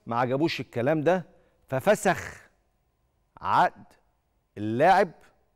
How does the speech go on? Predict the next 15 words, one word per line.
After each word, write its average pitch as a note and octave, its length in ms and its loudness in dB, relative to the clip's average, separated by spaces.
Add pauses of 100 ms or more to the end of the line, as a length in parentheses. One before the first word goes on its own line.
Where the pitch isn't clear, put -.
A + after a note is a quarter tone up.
(380)
من A#2 140 -6
طرف D3+ 360 2
واحد. - 280 -10 (2500)
أنور G#3 180 4
الغازي F#3 540 2
اللاعب D3+ 340 4
الراجل D#3+ 580 4 (680)
المحترم D#3+ 800 2 (1160)
اللي A#2 100 -6
ما C#3 80 -2
بيسيبش C3+ 420 -4
حقه، F3 400 0 (600)
راح G#3 420 0 (680)
وعمل - 1500 -4
قضية D3 500 0